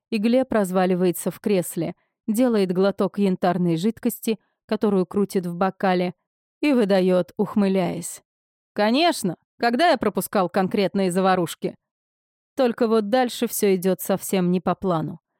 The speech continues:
В самый разгар деловых терок и обсуждений в кабинет влетает Лера. Вся такая красивая, с длинными волосами, разгоряченная и с горящими глазами. Малышка обнимает меня, лепечет что-то,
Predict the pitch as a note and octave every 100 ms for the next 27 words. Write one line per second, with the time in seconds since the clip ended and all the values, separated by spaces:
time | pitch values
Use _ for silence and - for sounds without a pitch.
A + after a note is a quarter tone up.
0 | _ _ - D#4 C#4 A#3+ G#3 G3+ G#3 F#3
1 | G3 F#3 F#3 - C#4 G#3+ D#3+ - G#3+ F#3+
2 | - G3+ G3+ C#4+ A#3 E3 - _ _ -
3 | A3+ B3 D4 D4 G#3+ F#3+ - G3 F#3 G3
4 | F#3 E3+ D#3 D#3+ _ _ _ _ - -
5 | G3+ F3+ F3+ E3 A3 G#3+ - C#4+ A#3 G#3+
6 | E3+ F#3 G3 F3+ F3 D#3+ F3+ E3+ - A#3
7 | G#3 F#3 _ _ - A3 G3 G3+ G#3 -
8 | B3+ A3+ F#3+ F3 - _ _ _ - A3+
9 | F#3+ F3+ E3+ - F#3 E3+ F3+ E3+ F3 D#3+
10 | F3 - _ _ _ _ - A#3+ B3 -
11 | A3 F#3+ G#3+ G#3+ A3+ F3+ - F3 E3+ E3+
12 | D3+ G3+ G3+ - G3+ - F3 - F3+ -
13 | E3